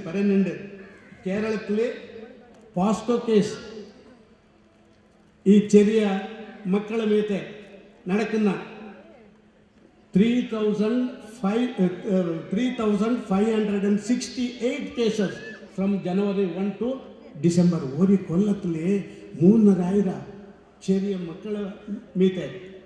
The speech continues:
ആയ കേസ് റെക്കോർഡ് ആയത്, റെക്കോർഡ് ആവത് എത്ര ഉണ്ടാവും? This is the situation of them. പെണ്ണുകുട്ടികളെ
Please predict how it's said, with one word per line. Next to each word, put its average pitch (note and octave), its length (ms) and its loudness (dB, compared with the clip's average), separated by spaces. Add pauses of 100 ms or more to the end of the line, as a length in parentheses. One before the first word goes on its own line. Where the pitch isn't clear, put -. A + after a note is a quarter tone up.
(320)
ആയ E3 100 -2 (140)
കേസ് G#3+ 280 2 (200)
റെക്കോർഡ് D#4 420 -4
ആയത്, G3+ 260 -4 (180)
റെക്കോർഡ് G3+ 400 -6
ആവത് G#3+ 280 -8
എത്ര - 140 -10 (120)
ഉണ്ടാവും? D3 280 -8 (420)
This F3 200 -2
is F3 140 -4
the E3 80 -2 (100)
situation G#3+ 560 0
of - 140 -8
them. C#3 120 -14 (1600)
പെണ്ണുകുട്ടികളെ A#3 720 -2